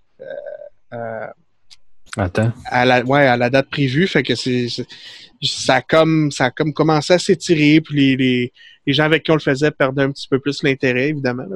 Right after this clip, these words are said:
Speaker 1: parce que c'était un peu moins fréquent. Fait que ça, ça, ça a comme mouru tout seul, mais c'était tellement cool, là. C'est, moi, c'est là que vraiment ma piqûre est arrivée. C'est quand on a commencé à le faire nous-mêmes,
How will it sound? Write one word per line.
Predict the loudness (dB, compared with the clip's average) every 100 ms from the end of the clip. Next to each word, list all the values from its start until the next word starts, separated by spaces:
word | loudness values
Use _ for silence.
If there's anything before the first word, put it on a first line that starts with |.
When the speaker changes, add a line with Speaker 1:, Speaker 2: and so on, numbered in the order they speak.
| -14
Speaker 1:
parce | -18
que | -20
c'était | -10 -8
un |
peu | -4
moins | -4 -6
fréquent. | -6 -8 -6 -8 -8
Fait | -12
que | -10 -12 _ _ -20 -20 _ -6
ça, | 0 0 0
ça, | -2 -2 -4
ça | -8 -12 -12 -10 -6
a | -2
comme | -2 0
mouru | 0 0 -2
tout | -2
seul, | 0 2
mais | 2
c'était | -2 -6 -6 0
tellement | 2 2 0
cool, | 0 0 0
là. | -2
C'est, | -2 -2 -2 -4
moi, | 2 2
c'est | 6 6 8
là | 6
que | 4 4 4
vraiment | 4 2 4
ma | 2 0
piqûre | -2 -2 0
est | 2 2
arrivée. | 0 -2 -6
C'est | -4
quand | -4 -2
on | -2
a | -2
commencé | -2 -2 0 -2
à |
le | 0
faire | -2 -2
nous-mêmes, | -2 -4 -6